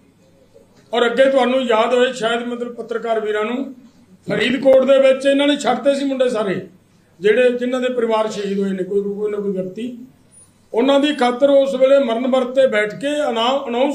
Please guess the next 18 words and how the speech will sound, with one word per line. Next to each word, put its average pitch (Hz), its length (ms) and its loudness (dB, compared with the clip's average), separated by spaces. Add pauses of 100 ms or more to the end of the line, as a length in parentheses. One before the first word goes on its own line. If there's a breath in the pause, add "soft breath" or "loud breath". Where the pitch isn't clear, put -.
ਕਰਵਾਇਆ 277 400 0
ਹੈ। - 200 -8 (400)
ਖੇਤੀਬਾੜੀ 277 500 0
ਮੰਤਰੀ 262 380 -4
ਮੰਨ 262 280 0
ਕੇ 294 140 0
ਆਏ 294 160 4
ਵੀ 294 80 -2
ਇੰਨੇ 285 200 0
ਟਾਈਮ 269 260 -4
ਦੇ 277 120 0
ਵਿੱਚ 269 200 -2
ਵਿੱਚ 277 160 -10
ਇਹਨਾਂ 277 140 -2
ਨੂੰ 277 120 -6
ਨੌਕਰੀਆਂ 262 360 -4
ਦੇ 285 160 -2
ਦਿਆਂਗੇ, 269 500 -2